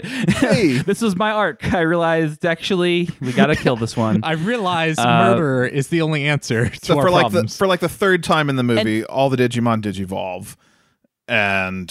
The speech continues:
Speaker 1: they, then Omnimon comes back.
Speaker 3: Mm-hmm.
Speaker 1: And, and I'm looking at the Wikipedia because I don't remember <laughs> this, but it says, um, "Mako's Digivice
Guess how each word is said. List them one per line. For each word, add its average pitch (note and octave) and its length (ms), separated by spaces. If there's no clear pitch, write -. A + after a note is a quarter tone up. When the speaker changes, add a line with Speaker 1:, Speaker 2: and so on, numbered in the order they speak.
Speaker 1:
they, G#2+ 300
then B2 340
Omnimon A#2+ 580
comes G2 260
back. - 520
Speaker 3:
Mm-hmm. G#2+ 280
Speaker 1:
And, C3 240
and C#3 100
I'm C#3+ 100
looking B3 280
at A#3+ 100
the F3 80
Wikipedia C3 580
because A2+ 280
I B2 80
don't D3+ 260
remember A2+ 540
<laughs> - 0
this, - 540
but E3+ 460
it - 160
says, E3+ 460
um, C#3+ 600
"Mako's E3 840
Digivice G#2 880